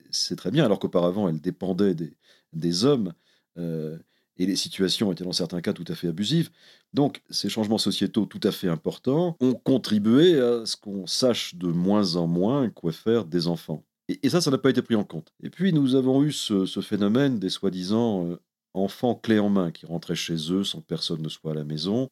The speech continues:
Et ça a aussi commencé à être perçu comme un problème. Alors, qu'est-ce qu'on va faire à ce sujet ? Mais on doit trouver une solution. On, nous n'avons pas vraiment un bon système de garde d'enfants aux États-Unis. Nous n'avons pas réellement de, de possibilité de, de,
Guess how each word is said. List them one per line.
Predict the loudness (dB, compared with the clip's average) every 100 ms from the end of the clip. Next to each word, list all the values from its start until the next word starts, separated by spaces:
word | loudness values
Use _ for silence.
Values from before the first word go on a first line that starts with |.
| -10
Et | -6
ça | 0
a |
aussi | 0 0 0
commencé | 2 2 2
à | 2
être | 4
perçu | 2 2 0
comme | 0
un | 0
problème. | 0 -2 -2 -4 -18 _ _
Alors, | -20 -12
qu'est-ce | -8 -8
qu'on | -8 -6
va | -4
faire | -4 -2 0
à | 2
ce | 0
sujet ? | 0 2 2
Mais | 2
on | -2
doit | -4 -4
trouver | -4 0 0
une | 0
solution. | -4 -4 -4 -4 -6 -6 _ _ _ _ _ _ _
On, | -16 -10
nous | -4
n'avons | -2 -2
pas | 0 0
vraiment | 2 2 2
un | 0
bon | -2
système | -6 -4 -2 0 0
de | -2
garde | -2 -2
d'enfants | -4 -6 -6 -4
aux | -4
États-Unis. | -2 -2 -2 0 2 2
Nous | 2 2
n'avons | 0 -2 -6
pas | -4 0 2 2 0 0
réellement | 0 -2 -2 -2 -2
de, | -6 -12 _ -20
de | -6
possibilité | -4 -2 -2 -2 -2 -2 -2
de, | -4
de, | -10